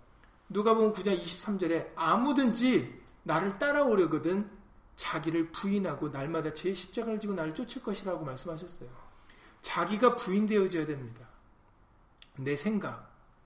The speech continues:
"아, 이렇게 하면 잘 믿는 거겠지.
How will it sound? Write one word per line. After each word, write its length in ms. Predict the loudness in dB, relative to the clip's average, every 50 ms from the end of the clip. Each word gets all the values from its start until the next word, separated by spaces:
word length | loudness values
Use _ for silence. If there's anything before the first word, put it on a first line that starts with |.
| -20 -20 -20 _ _ _ _ _ _ _ -20 -20 _ -20 _ -6
"아, 160 | -2 -2 -2
이렇게 280 | 0 -2 -2 -2 -2 0
하면 180 | 0 0 0 0
잘 220 | -2 -2 -2 0
믿는 240 | 2 2 0 0 0
거겠지. 560 | -2 -2 -2 -4 -8 -10 -10 -12 -12 -12 -14